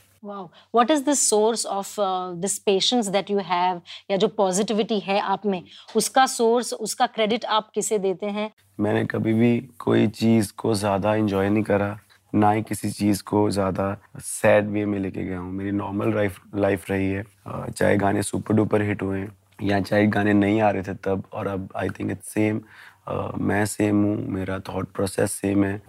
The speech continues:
Speaker 2: And I think जितने भी नए singers या, अ, जितने भी नए musicians वो जो कोशिश कर रहे हैं आने की,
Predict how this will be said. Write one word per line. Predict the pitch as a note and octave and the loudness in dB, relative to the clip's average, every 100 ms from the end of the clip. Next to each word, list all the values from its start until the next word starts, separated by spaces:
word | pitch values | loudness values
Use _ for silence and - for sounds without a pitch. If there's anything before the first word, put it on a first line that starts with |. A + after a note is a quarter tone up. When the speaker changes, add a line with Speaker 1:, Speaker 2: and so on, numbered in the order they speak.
| - G2+ | -8 -2
Speaker 2:
And | G2+ - | 0 0
I | A2 A2 | -2 2
think | A#2 A2+ | 2 4
जितने | G#2 G2+ - A#2 | 2 -2 0 4
भी | A#2 A#2+ | 6 4
नए | A2+ G#2+ A2+ A#2+ | 4 2 0 -2
singers | A2 - G#2 G#2 G#2+ G2+ G#2 | -4 -2 0 2 0 0 0
या, | G#2 G#2 - _ | 0 -2 -8 _
अ, | F#2+ | -2
जितने | G2 G2 A2 | -2 0 2
भी | G#2+ | 4
नए | A2 G#2+ | 4 2
musicians | G#2+ G2+ G#2 G#2+ - A#2 A2 G2+ _ - | 2 2 2 0 2 2 2 -4 _ -8
वो | G2 G2 | -4 -2
जो | F#2+ G#2 G2+ - | 0 0 0 -4
कोशिश | - G#2+ - A2 | -2 0 0 -2
कर | - G#2 | 0 0
रहे | G#2 | 0
हैं | G2+ | 0
आने | G2 F#2+ | 0 -2
की, | F#2+ G2+ | -2 -6